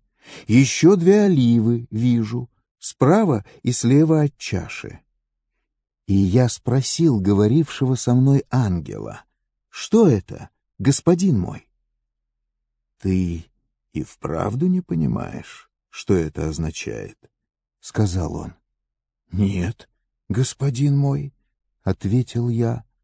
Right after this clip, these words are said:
Тогда ангел объяснил мне: Это слово Господне Зарававелю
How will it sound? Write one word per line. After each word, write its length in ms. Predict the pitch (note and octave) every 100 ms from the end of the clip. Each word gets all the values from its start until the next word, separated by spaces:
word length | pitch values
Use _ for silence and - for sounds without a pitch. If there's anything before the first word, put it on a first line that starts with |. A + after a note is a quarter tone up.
| _ _ _ _ _ _ _ _ _
Тогда 640 | F#2+ F2 F2+ F2+ E2+ B1+ _ -
ангел 600 | C3 B2+ G#2+ - - F#2+ _ _ _ _ _
объяснил 720 | A2 G2+ G2 G#2 - A#2 A2+
мне: 440 | E2+ G2 G2 - - _ _ _ _ _ _ _ _ _ _ _ _ _
Это 640 | F2+ A#2+ B2 - B1 - - _ _ _ _
слово 760 | - - E2+ E2+ A#2+ C#3+ B2+ B2
Господне 920 | G#2 A2+ - - A#2+ C#3 G#2+ A2+ A#2
Зарававелю 1120 | G2 A2+ A2 A2 G2+ B2 A2+ F2 G1+ G1+ -